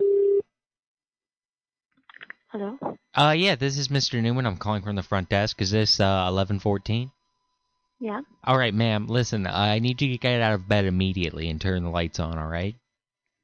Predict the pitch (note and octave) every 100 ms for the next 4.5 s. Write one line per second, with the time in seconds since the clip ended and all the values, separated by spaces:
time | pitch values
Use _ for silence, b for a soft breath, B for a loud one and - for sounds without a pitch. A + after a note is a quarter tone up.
0 | _ _ _ _ _ _ B3+ A3 G#3+ C4
1 | - _ A2 - F#2+ D2+ _ _ - F#2+
2 | F2 F2+ - G2 - G2 E2 G2+ A2 A2+
3 | A2 G2+ G2 D#2+ D#2+ F2+ F#2 F2+ F#2 F2
4 | F#2+ E2+ D2 C#2+